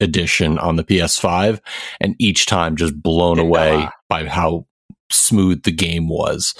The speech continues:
Speaker 1: And I am playing on a four K T V at sixty hertz, sixty F P S, and it's just, <sighs> the, there's no, not many other games that hold up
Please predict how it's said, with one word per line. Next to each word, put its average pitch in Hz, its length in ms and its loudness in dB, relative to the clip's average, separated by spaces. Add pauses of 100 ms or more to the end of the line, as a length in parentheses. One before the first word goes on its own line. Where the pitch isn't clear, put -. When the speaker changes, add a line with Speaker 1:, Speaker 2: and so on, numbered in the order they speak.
(520)
Speaker 1:
And 82 640 0 (220)
I 92 160 2
am 95 140 2
playing 90 240 0
on 87 100 0
a 85 40 -2
four 95 240 0
K 90 200 0
T 90 260 0
V 85 440 2
at 82 340 -2
sixty - 500 0
hertz, 82 760 0
sixty - 380 0 (220)
F 98 200 0
P 87 160 4
S, 82 320 0 (840)
and 98 160 0
it's 107 180 0
just, - 300 -2 (480)
<sighs> - 440 -20
the, 101 300 -2 (640)
there's 107 200 2
no, 123 400 4
not 113 220 0
many 120 200 2
other 98 160 2
games 90 340 -2
that 87 140 -2
hold 107 380 0
up 95 240 -2